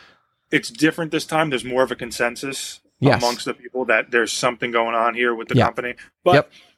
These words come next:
Speaker 1: we gotta be open then to when they make changes to say, "This
Speaker 2: Mm-hmm.
Speaker 1: is what we wanted." We can't then complain about the changes. You know what I mean? And,
Speaker 2: Yeah.
Speaker 1: and if they
Speaker 2: Yeah.
Speaker 1: course correct, you can't, you gotta give them some room to course correct then. Can't be on them all the time.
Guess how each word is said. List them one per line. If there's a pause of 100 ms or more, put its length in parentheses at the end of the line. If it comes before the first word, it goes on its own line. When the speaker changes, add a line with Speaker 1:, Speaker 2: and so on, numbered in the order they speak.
(100)
Speaker 1:
we
gotta
be
open
then
to
when
they
make
changes
to
say,
"This
Speaker 2:
Mm-hmm.
Speaker 1:
is
what (320)
we
wanted."
We
can't
then
complain
about
the
changes.
You
know
what
I
mean? (800)
And,
Speaker 2:
Yeah.
Speaker 1:
and
if
they
Speaker 2:
Yeah.
Speaker 1:
course
correct,
you
can't,
you
gotta
give
them
some
room
to
course
correct
then.
Can't
be
on
them
all
the
time.